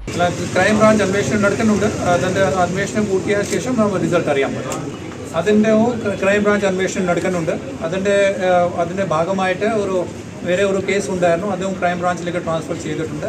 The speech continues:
അത് അന്വേഷണം പൂർത്തിയായ ശേഷം നമുക്ക് പറയാം, കറക്റ്റ്, കൃത്യമായിട്ട് പറയാൻ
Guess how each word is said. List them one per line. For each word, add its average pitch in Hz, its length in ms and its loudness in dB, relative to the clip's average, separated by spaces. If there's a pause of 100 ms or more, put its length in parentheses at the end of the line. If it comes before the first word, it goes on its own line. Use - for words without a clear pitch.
(120)
അത് 175 120 -2 (540)
അന്വേഷണം 190 460 -2
പൂർത്തിയായ 202 440 2
ശേഷം 208 260 2
നമുക്ക് 180 200 -2 (100)
പറയാം, 170 220 2 (380)
കറക്റ്റ്, 180 400 -4
കൃത്യമായിട്ട് 190 500 0
പറയാൻ 151 160 0